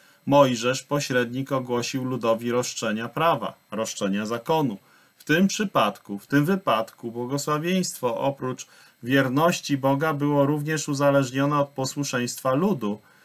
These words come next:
Lud, który zaakceptował wymagania tego prawa,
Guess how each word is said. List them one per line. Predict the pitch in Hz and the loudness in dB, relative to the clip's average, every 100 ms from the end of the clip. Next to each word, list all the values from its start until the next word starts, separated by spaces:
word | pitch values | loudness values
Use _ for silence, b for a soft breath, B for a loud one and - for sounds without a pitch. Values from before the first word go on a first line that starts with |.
| b - | b -4
Lud, | 123 123 185 - | 0 2 2 -2
który | - 127 123 | -6 -2 0
zaakceptował | 113 117 110 - 107 - 170 190 131 | 2 2 2 -2 -6 0 4 6 4
wymagania | 117 113 110 104 117 107 101 | 2 -2 -2 -2 0 0 -2
tego | 113 98 104 | -4 -4 -6
prawa, | - 107 104 98 131 | -2 0 0 0 -2